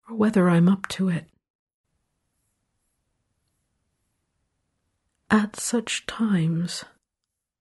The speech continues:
rather than trying to evaluate my ability or my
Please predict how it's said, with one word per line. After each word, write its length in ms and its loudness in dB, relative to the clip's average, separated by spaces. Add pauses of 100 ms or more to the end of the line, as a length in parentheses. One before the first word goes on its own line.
(100)
rather 280 2
than 200 8
trying 440 2
to 420 -2
evaluate 680 2
my 160 0
ability 640 0
or 100 -2
my 160 -2